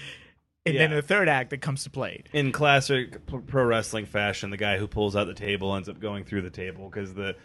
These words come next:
Speaker 2: the Mexican army member who pulls out the machine gun, he can't really quite get it to function. So, uh, I believe it's Bishop comes over and takes over the reins.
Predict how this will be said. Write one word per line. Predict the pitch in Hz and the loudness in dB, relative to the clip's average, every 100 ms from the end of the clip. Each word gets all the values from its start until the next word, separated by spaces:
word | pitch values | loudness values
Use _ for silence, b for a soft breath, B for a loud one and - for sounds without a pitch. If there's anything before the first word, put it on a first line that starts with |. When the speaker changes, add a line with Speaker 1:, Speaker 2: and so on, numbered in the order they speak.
| b b | b b
Speaker 2:
the | 107 107 101 101 | 0 2 2 -2
Mexican | 110 123 113 - 120 | 2 4 4 4 4
army | 110 110 | 4 4
member | 107 104 104 | 2 2 2
who | 101 | 2
pulls | 107 104 | 2 2
out | 104 | 0
the | 101 | -2
machine | 101 - 101 101 | -8 -4 -4 -2
gun, | 98 95 - | -4 -6 -10
he | - 107 - - | -12 -14 -10 0
can't | 135 120 | 2 2
really | 127 120 110 | 2 0 0
quite | 123 110 | 2 2
get | 110 | 0
it | 104 | -2
to | 98 | -4
function. | 107 101 - 95 92 - b b b - | -8 -8 -8 -8 -8 -14 b b b 0
So, | 104 95 92 | 2 4 2
uh, | 98 95 87 | 0 0 0
I | 104 | 0
believe | 117 117 | 4 4
it's | 104 101 | 2 0
Bishop | 104 104 104 92 | 4 4 2 -2
comes | 104 95 92 | -4 -6 -4
over | 95 95 92 | -4 -2 -4
and | 87 | -4
takes | 101 90 | -4 -2
over | 98 90 | -4 -6
the | 90 | -6
reins. | 92 92 90 90 | -2 -2 -4 -10